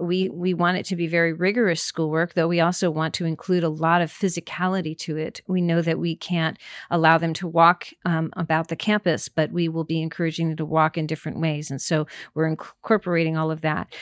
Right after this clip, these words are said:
Um, the Zoom sessions that are possible are not all the Zoom sessions that will be used. And so they're the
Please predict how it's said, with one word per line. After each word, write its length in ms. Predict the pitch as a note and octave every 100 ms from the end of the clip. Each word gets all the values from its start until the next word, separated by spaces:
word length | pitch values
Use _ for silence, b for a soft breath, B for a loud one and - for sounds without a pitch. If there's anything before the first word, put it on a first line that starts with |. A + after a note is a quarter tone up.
| B -
Um, 360 | E3+ D#3+ D#3+ -
the 140 | F3 F3+
Zoom 240 | G3+ B3+
sessions 840 | - G#3 - G3 F3+ - - - -
that 480 | F3 E3 E3 - - -
are 160 | E3
possible 520 | D3 - C#4 D#4+ - - D3+ D#3+ -
are 100 | E3
not 220 | E3 F3
all 120 | F3
the 120 | E3+
Zoom 260 | D#3+ E3 E3
sessions 520 | - D#3+ - D#3+ -
that 180 | D#3+ -
will 120 | D#3+
be 140 | D#3
used. 640 | D#3 D#3+ E3+ D3 C#3+ D#3+ -
And 180 | D#3+ D#3
so 300 | E3+ D#3 D#3 B B -
they're 240 | F3 E3+
the 200 | D#3+ D#3+